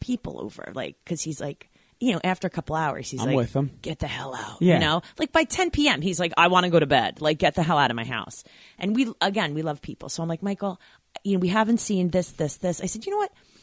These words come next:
Speaker 1: Let me just extend an invite to, you know, now that, you know, Brian and I have sons that are, like, B F Fs." It's bizarre. Like,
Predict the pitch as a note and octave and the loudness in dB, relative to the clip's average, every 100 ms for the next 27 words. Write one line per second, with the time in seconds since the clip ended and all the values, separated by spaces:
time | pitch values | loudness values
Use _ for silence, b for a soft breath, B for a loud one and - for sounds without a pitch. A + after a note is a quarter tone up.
0 | b A3+ D4+ F#4+ G#4+ F#4 - - - - | b 0 2 2 2 0 0 -8 -6 -4
1 | - C4 B3 A3 G#3 A3 F#3 D#3+ D#3 - | 0 4 4 4 2 0 0 -2 -4 -6
2 | - E3+ E3 D#3+ b b - G#3 E3+ - | -4 -2 -2 -6 b b -2 0 0 -4
3 | _ _ _ - G#3+ G#3 G#3 G3+ F3 D#3+ | _ _ _ -2 0 2 2 2 0 -2
4 | _ _ - F3 C#3+ C#3+ _ _ _ - | _ _ -10 -8 -8 -12 _ _ _ -8
5 | F#3+ G3+ G3+ D#3+ D3+ C3+ F#3+ C#3+ C3+ - | -4 -2 0 -2 -4 -6 -4 -4 -4 -6
6 | A#2+ A#2+ A#2+ A2 F2+ - - E3 C3 A#2+ | -4 -2 -2 -4 -6 -14 -8 -4 -4 -4
7 | B2 - - - C3+ - C#3+ B2+ A2+ D#2 | -6 -8 -12 -16 -16 -10 -6 -4 -4 -6
8 | - - C#3 | -12 -12 -12